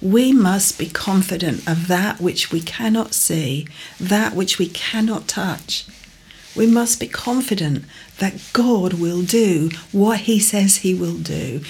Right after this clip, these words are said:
that he is all that he says that he is. And the Israelites here, they didn't just fight one battle.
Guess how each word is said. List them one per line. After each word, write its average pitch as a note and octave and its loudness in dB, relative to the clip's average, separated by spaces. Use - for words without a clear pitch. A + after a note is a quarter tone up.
that F#3 0
he F#3+ -2
is F3+ 0
all F3+ 2
that E3 -2
he F3+ -2
says F3 0
that - -8
he F3 -4
is. - -6
And B3+ 6
the B3 6
Israelites B3 2
here, F3+ 0
they G#3+ 2
didn't D4+ 4
just F#3+ 4
fight - 0
one G3+ 6
battle. D#3+ -2